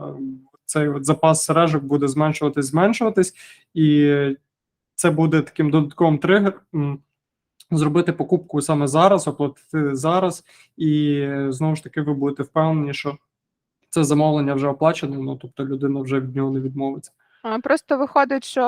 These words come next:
Speaker 2: е, кількість сережок обмежена, одна людина хоче їх отримати, а вони вже поїхали до іншої, яка передумала, вирішила там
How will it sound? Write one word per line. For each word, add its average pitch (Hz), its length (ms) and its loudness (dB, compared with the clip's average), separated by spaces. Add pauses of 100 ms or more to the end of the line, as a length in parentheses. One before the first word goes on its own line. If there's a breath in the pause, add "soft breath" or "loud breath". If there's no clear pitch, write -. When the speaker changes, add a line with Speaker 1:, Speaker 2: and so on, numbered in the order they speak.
(300)
Speaker 2:
е, 240 220 -6
кількість 269 340 -6
сережок 262 420 0
обмежена, 302 600 0
одна 247 240 2
людина 240 320 -2
хоче 233 320 0
їх 226 160 -8
отримати, 285 560 -2
а 214 480 0
вони 240 220 -2
вже 254 160 -2
поїхали 226 460 -4
до 233 100 -2
іншої, 233 460 0
яка 208 520 2 (520 loud breath)
передумала, 254 680 4
вирішила 226 580 -2
там 180 240 -8